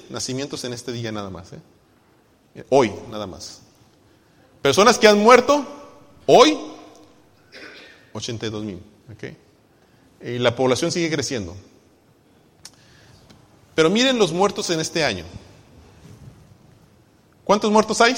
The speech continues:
en este año, desde que empezamos en enero? Casi dieciocho millones, ¿verdad? Casi dieciocho millones.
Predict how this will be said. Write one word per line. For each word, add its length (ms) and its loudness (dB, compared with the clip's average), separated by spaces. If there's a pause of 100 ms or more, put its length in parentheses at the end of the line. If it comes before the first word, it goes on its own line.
(140)
en 80 -2
este 180 -2
año, 320 -2
desde 160 -4
que 60 -8
empezamos 300 -6
en 100 -4
enero? 240 -4 (2000)
Casi 300 -2
dieciocho 360 -6
millones, 400 -8
¿verdad? 220 -16 (1400)
Casi 300 -12
dieciocho 400 -12
millones. 800 -16